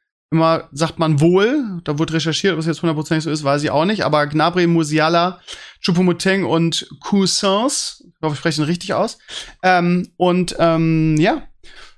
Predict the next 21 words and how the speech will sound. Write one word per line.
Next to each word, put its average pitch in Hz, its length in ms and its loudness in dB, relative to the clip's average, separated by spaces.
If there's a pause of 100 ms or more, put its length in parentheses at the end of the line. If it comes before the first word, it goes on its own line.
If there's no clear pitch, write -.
(560)
da 175 240 -2
denkt 180 180 0
man 180 120 2
erstmal, 170 320 2
ja 160 100 2
geil, 170 320 2
das, - 240 -8
das, - 300 -4
das 151 160 -4
schockt 180 260 -2
ja, 202 220 2
aber 156 460 -2
gut, 160 280 -4
Joshua 160 240 0
Kimmich 185 320 0
war 160 100 2
jetzt 160 140 -4
zweimal 170 320 0
in 165 120 -2
Ku-, - 180 -8
in, 160 160 -4